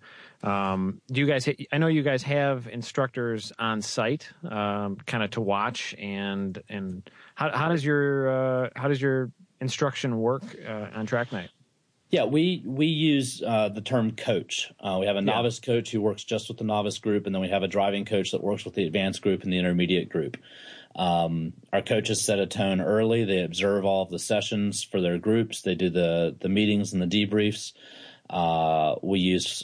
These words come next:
Speaker 2: uh, flaggers around the course as, uh, observers. And then we have what, what we refer to as our eye in the sky or our event manager. We, at all of our venues, we put, uh, one of our staff members at the best vantage point that we can.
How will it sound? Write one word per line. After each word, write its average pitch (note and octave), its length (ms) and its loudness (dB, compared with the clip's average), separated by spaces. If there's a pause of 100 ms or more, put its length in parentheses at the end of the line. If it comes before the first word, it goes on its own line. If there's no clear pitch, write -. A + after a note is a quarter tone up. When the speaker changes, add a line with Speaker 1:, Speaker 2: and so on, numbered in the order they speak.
(160)
Speaker 2:
uh, E2 240 -2
flaggers A2 520 0
around F#2+ 260 2
the F2 60 -4
course G#2+ 600 0
as, F2 640 -2 (100)
uh, F2 220 -2
observers. G#2+ 640 2 (440)
And G2+ 140 2
then G2 160 2
we G#2+ 120 4
have G#2+ 280 0
what, G2 300 0
what G#2+ 160 2
we G2 100 2
refer F#2+ 300 2
to G2+ 160 2
as F#2 80 2
our F#2+ 120 4
eye F#2 220 2
in F#2 80 0
the F2 80 0
sky E2+ 460 -2
or D#2+ 180 0
our E2+ 80 2
event E2+ 240 -2
manager. E2 480 -2
We, D#2+ 320 -4
at F#2 100 -2
all F#2 180 2
of F#2 140 -6
our F#2+ 140 2
venues, F2+ 420 0
we F2 120 -2
put, D#2 280 -2 (540)
uh, E2+ 140 -2
one G2 160 2
of G2 80 2
our F#2 80 2
staff F2+ 360 0
members F2+ 360 2
at E2 80 -10
the E2 60 -6
best F#2+ 300 0
vantage F2+ 320 0
point F2 220 -2
that - 100 -2
we F2 100 -4
can. F#2 480 0